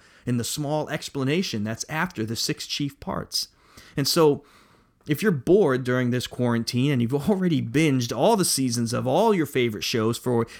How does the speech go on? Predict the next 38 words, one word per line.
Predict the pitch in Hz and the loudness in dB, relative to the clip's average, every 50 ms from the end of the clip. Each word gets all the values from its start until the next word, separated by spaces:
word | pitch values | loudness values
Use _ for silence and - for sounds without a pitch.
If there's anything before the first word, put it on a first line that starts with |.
| - | -6
the | - 131 | -4 -2
second | - - - 165 - 180 151 - | 0 0 0 0 2 2 2 4
or | 139 123 | 2 0
third | - - 170 214 233 202 | 0 0 0 0 0 -2
time, | - - 104 85 85 87 92 120 - _ _ _ _ _ _ _ _ _ _ _ _ _ _ _ - _ | -2 -4 -6 -6 -4 -4 -6 -6 -8 _ _ _ _ _ _ _ _ _ _ _ _ _ _ _ -20 _
try | - - 170 185 | -6 -2 -2 -2
picking | 180 - 208 202 - 175 175 | 0 0 -2 -2 0 -2 -2
up | 185 175 - | -2 -4 -6
the | - | -8
Small | - - 120 107 95 90 | -8 -6 -6 -6 -8 -8
Catechism. | - - 87 98 - - - - - - - - 110 _ _ _ _ _ _ _ _ _ _ _ _ _ - | -8 -10 -10 -10 -12 -14 -12 -10 -10 -10 -10 -12 -18 _ _ _ _ _ _ _ _ _ _ _ _ _ -6
And | 113 120 | -4 -4
if | 101 - | -2 -2
you | 110 | -2
don't | 113 113 104 | -2 -2 -2
have | 98 147 214 262 202 | -2 -2 -2 -2 -2
one, | 123 104 95 123 151 151 _ _ _ _ _ _ _ _ _ _ - | -2 -4 -4 -6 -8 -10 _ _ _ _ _ _ _ _ _ _ -10
ask | - - 220 - - - | -8 -8 -6 -6 -6 -8
me. | 92 60 - - _ _ _ _ _ _ _ _ _ - | -10 -12 -12 -16 _ _ _ _ _ _ _ _ _ -10
I'm | 110 107 | -8 -8
sure | - - - 190 190 180 | -6 -6 -4 -2 0 0
we | 165 160 | 0 0
can | 156 | 0
get | 139 139 - - | -2 -4 -4 -6
your | 131 | -6
hands | 117 143 156 160 170 165 123 104 | -4 -2 -2 0 0 0 -2 -2
on | 107 98 101 | -4 -6 -8
one. | 98 - - - - - _ _ _ _ _ _ _ _ _ - | -10 -12 -14 -16 -18 -20 _ _ _ _ _ _ _ _ _ -10
There's | - 110 110 131 | -6 -4 -2 0
even | 139 139 151 151 143 131 | 0 0 0 0 0 0
websites | 147 151 143 139 - - 95 90 92 - | 0 0 0 0 -2 -2 -4 -4 -6 -8
that | 92 90 | -8 -8
have | 92 113 117 120 | -6 -4 -4 -2
it | 127 120 | -2 -2
on | 117 113 113 110 | -2 -2 -2 -2
there | 110 107 | -2 -2
for | 110 - 113 | -4 -6 -8
free. | - - - 131 113 - - - | -10 -8 -8 -8 -8 -8 -12 -18